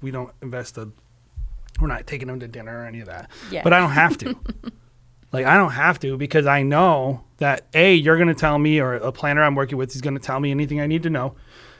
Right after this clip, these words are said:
Speaker 1: They are extracting all that personal information from the couple. All I gotta do is hit the high notes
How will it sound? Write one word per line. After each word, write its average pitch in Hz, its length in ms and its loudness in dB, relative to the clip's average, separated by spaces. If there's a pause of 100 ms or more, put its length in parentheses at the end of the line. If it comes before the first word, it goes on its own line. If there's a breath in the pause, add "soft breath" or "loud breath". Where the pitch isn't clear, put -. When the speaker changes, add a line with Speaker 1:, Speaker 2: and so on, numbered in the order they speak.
(140 soft breath)
Speaker 1:
They 160 220 6
are 170 300 6
extracting 151 640 -2
all 131 160 -2
that 139 200 -2
personal 143 480 -4
information 127 640 -6
from 135 280 -4
the 127 80 -6
couple. 127 480 -4 (360 loud breath)
All 156 200 2
I 156 120 2
gotta 156 240 2
do 131 340 -6 (480 soft breath)
is 135 240 -6
hit 165 360 -2
the 127 80 -6
high 143 180 0
notes 113 400 -10